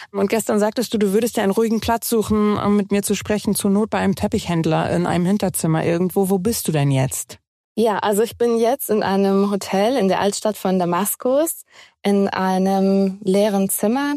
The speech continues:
Speaker 2: das noch nicht geputzt wurde, darauf wartet, zum Glück frei ist. Und ich sitze jetzt hier in einem eingebauten Damaszener Kleiderschrank.
Speaker 1: Wow,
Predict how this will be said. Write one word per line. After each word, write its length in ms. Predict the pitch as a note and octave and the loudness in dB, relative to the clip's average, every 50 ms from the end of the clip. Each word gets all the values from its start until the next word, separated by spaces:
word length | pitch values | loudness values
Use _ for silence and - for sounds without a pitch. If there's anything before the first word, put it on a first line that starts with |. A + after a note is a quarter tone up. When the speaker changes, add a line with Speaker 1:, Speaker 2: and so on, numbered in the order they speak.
| D4 - | -4 -4
Speaker 2:
das 300 | A3+ G#3+ G#3 - - - | -6 -4 -4 -6 -4 -4
noch 160 | G3+ F#3 F#3 | -2 0 0
nicht 240 | A3+ B3 - - - | 0 -2 -2 -4 -8
geputzt 580 | F#3+ - - C4+ D4+ - - - - - B3 | -8 -6 -2 -2 -2 -2 -4 -8 -10 -6 -2
wurde, 320 | C4+ D4 E4 E4+ E4 D#4+ F4 G#4+ A4+ - _ _ _ _ _ _ _ | 0 2 2 2 2 2 2 2 0 -4 _ _ _ _ _ _ _
darauf 380 | A#3+ A3+ G#3 A3 A3 G3 - | 0 0 2 0 -2 0 0
wartet, 460 | G#3 G#3 G3+ A3 B3+ - - C4+ C4+ - - | 0 2 2 2 0 0 -2 -2 -2 -2 -2
zum 120 | - A3+ | -2 -2
Glück 220 | G3+ - G3+ - | -2 -2 -6 -6
frei 320 | - - - A3 A3 A#3 A#3+ | -8 -6 -4 -2 0 0 0
ist. 520 | - B3 A3+ G#3 A#3+ B3+ D4+ F4 - - - _ _ _ _ _ _ | 0 -2 0 0 0 0 0 -2 -6 -10 -16 _ _ _ _ _ _
Und 220 | A#3 A#3 A#3 A3 | -2 0 0 0
ich 100 | A3 - | -2 -2
sitze 260 | - A#3 G#3 - A#3+ A#3+ | -2 -4 -2 0 0 0
jetzt 200 | A3 G3+ - - | 0 0 0 0
hier 140 | A#3+ A#3 | 0 2
in 100 | G#3+ A3 | 2 2
einem 120 | G#3 G3+ - | 0 0 0
eingebauten 880 | - G3 G#3 A3 G#3+ G3 G3 F#3+ F#3+ - G3 G3+ G3 G3 G3 F#3+ - - - | 0 0 0 0 0 0 0 -2 -2 0 0 0 2 2 2 0 -2 -2 -2
Damaszener 560 | G3 F#3+ G3 F#3 - - - G#3+ G#3 G#3+ A3 | 0 0 0 -2 -2 -2 0 0 0 0 0
Kleiderschrank. 880 | - - A3+ A3 G#3+ F#3 E3 - - - - D#3+ D#3 D#3 E3 E3 - - _ _ _ _ _ _ _ _ _ _ _ _ _ _ _ _ _ _ _ _ _ - | -2 -2 0 0 2 0 -2 -2 -6 -6 -4 -2 -2 -2 -2 -4 -6 -12 _ _ _ _ _ _ _ _ _ _ _ _ _ _ _ _ _ _ _ _ _ -2
Speaker 1:
Wow, 680 | G#3 A3 A#3+ C4+ C4 G3+ D#3+ D3+ D3 D3 D3 D#3+ E3+ | 0 0 2 2 2 2 2 2 2 2 0 0 -4